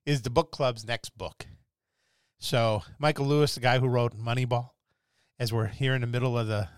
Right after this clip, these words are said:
uh, baseball postseason, uh, I was like, "Okay,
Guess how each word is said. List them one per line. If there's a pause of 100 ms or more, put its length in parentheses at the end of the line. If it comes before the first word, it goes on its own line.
uh,
baseball
postseason, (500)
uh,
I
was
like,
"Okay,